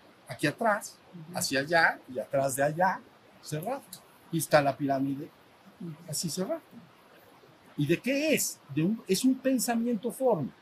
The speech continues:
Speaker 1: Cuando tú lo imaginas, está creado en los niveles invisibles.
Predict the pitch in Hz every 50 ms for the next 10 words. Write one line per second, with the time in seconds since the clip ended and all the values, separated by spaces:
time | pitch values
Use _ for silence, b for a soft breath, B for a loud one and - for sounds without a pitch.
0 | - - - - - - - - - 143 143 147 139 202 214 202 190 170 147 135
1 | - 269 320 277 190 151 160 202 226 - - - - - - - _ _ - -
2 | - - - - - - - _ _ _ _ - - - - 196 - - 208 190
3 | 196 208 214 214 185 170 185 190 - - 160 170 160 160 135 147 156 147 147 165
4 | 170 170 170 165 - 185 185 180 185 180 - - 226 226 214 170 - - - -
5 | - - -